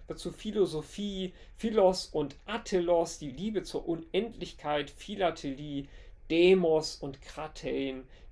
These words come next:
Demokratie. Also alles Begriffe, die aus dem Griechischen oder Lateinischen zu uns gekommen sind. Dann schließlich so etwas, wenn Sie durch Oldenburg gehen und sich mal Säulen angucken,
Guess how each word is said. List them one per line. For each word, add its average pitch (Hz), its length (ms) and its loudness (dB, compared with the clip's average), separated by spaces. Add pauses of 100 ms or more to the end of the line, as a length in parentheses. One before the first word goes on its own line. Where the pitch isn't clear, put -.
(120)
Demokratie. 139 960 -2 (260)
Also 254 200 4
alles 233 260 0
Begriffe, 190 460 -2
die 160 320 -8
aus 147 100 -8
dem 180 120 -6
Griechischen 151 400 -12
oder 147 200 -8
Lateinischen 135 600 -10
zu - 140 -16
uns - 280 -6
gekommen - 420 -18
sind. - 160 -18 (380)
Dann 269 180 8
schließlich 220 400 -4
so - 120 -6
etwas, 185 340 -6
wenn 170 120 -4
Sie 170 100 -12
durch 180 300 -6
Oldenburg 185 520 2
gehen 160 300 -4
und - 120 -12
sich - 140 -14
mal 160 240 -2
Säulen 160 640 2
angucken, 131 640 -12